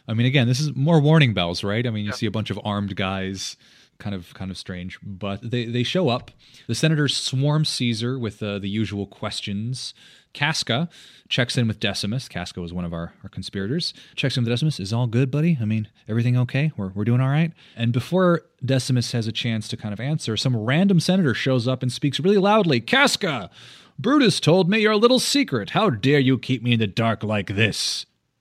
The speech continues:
Speaker 2: Yes.
Speaker 1: "You're running for aedile. When did this happen?" <laughs> So everyone, of course, uh, was squirming in that moment of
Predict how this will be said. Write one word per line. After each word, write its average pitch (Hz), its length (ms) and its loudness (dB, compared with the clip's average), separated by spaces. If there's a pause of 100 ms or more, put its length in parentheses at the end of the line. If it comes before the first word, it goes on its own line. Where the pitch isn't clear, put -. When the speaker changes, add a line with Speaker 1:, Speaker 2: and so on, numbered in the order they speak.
(140)
Speaker 2:
Yes. - 420 0 (260)
Speaker 1:
"You're 254 240 6
running 160 300 4
for 220 140 2
aedile. 160 840 4 (100)
When 311 160 4
did 262 120 4
this 226 200 8
happen?" 113 580 6 (300)
<laughs> 151 100 6 (500)
So 113 540 -4 (440)
everyone, 131 280 6
of 107 100 4
course, 110 340 4
uh, 101 200 4
was 117 160 6
squirming 127 500 4
in 110 80 4
that 110 180 2
moment 107 320 4
of 98 240 -4